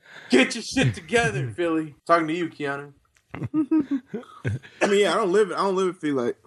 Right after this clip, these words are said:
Speaker 3: Philly, unlike Keanu, and so I don't have to root for the seventy-sixers. I'm just a football fan, football fan of Philly.
Speaker 1: How
Speaker 3: Also, so,
Speaker 1: convenient.
Speaker 3: so back, so back to, um, the, uh, the beanie. I have a huge head, uh, Felix. Like, um, the size hat that I wear is a size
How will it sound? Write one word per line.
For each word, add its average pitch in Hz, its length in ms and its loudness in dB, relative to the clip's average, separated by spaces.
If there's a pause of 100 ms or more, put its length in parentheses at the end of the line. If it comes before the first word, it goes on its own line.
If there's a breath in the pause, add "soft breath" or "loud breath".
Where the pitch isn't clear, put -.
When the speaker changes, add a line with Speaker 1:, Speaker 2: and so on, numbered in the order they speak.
Speaker 3:
Philly, 151 240 0 (160)
unlike 127 360 0
Keanu, 123 440 -2 (120)
and - 100 -18
so 135 100 0
I 139 40 2
don't 147 100 2
have 147 120 0
to 131 100 -2
root 139 260 0
for 135 120 -4
the 131 60 2
seventy-sixers. 123 480 -2
I'm 120 120 0
just 123 200 -2
a 107 420 0 (100)
football 123 340 2
fan, 107 340 -4 (100)
football 117 260 0
fan 113 240 0
of 107 180 -2
Philly. 113 240 2 (340 loud breath)
Speaker 1:
How 147 120 0
Speaker 3:
Also, 185 180 2
so, 160 140 0
Speaker 1:
convenient. - 320 -10
Speaker 3:
so 170 160 0
back, 185 240 -2
so - 320 -4
back 165 220 -2
to, - 260 -2
um, 127 500 -2 (260)
the, 113 360 2
uh, 113 180 2
the 107 100 -2
beanie. 120 460 -2 (120)
I 185 120 0
have 220 100 0
a 156 40 0
huge 190 440 -4
head, 147 380 -2
uh, 107 180 -4
Felix. 110 580 -2 (100)
Like, 110 260 0
um, 113 460 -2 (360 soft breath)
the 123 120 4
size 160 480 -2
hat 160 260 -2
that 151 100 -2
I 156 60 0
wear 160 240 0
is 139 120 -6
a 120 60 -6
size 127 440 0